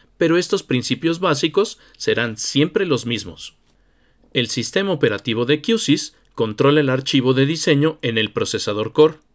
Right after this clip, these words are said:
El audio, control y video entran a Q sys a través de las entradas del core, conexiones de red o dispositivos periféricos en red. Después de ser procesados por el core, el audio, video y control salen de Q sys una vez más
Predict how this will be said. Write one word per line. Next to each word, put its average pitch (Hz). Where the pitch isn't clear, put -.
El 123
audio, 120
control 131
y 139
video 160
entran 123
a 117
Q 156
sys 208
a 131
través 113
de 123
las 117
entradas 113
del 160
core, 143
conexiones 120
de 185
red 139
o 196
dispositivos 123
periféricos 113
en 135
red. 165
Después 185
de 226
ser 190
procesados 127
por 143
el 156
core, 151
el 120
audio, 131
video 110
y 131
control 151
salen 208
de 127
Q 165
sys 156
una 123
vez 110
más 151